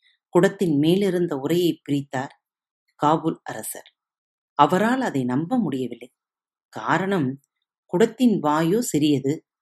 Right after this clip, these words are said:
அதற்குள் எப்படி பெரிய பூசணிக்காயை வைத்தார் என்று அவருக்கு புரியவில்லை. அன்று இரவு முழுவதும் இதையே நினைத்துக் கொண்டிருந்தார். அடுத்த நாள்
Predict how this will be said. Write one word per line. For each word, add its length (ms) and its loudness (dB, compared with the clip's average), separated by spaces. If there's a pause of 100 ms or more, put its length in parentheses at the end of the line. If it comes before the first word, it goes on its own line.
(240)
அதற்குள் 640 0
எப்படி 520 2
பெரிய 400 2
பூசணிக்காயை 720 0
வைத்தார் 500 0
என்று 280 0
அவருக்கு 380 -4
புரியவில்லை. 540 -8 (600)
அன்று 340 0
இரவு 280 0 (140)
முழுவதும் 580 0
இதையே 420 0
நினைத்துக் 380 -2
கொண்டிருந்தார். 680 -8 (540)
அடுத்த 360 4
நாள் 200 0